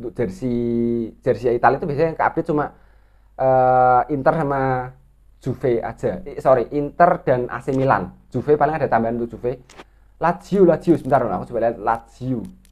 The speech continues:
sama Atalanta. Oke ya.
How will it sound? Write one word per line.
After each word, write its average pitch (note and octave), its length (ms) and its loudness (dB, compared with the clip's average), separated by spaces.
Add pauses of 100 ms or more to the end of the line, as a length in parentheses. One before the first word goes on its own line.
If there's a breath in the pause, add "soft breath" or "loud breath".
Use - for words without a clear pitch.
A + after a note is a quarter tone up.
(880)
sama C3 280 -2
Atalanta. A#2 680 0 (1200)
Oke F#2+ 280 -2
ya. F2 240 -2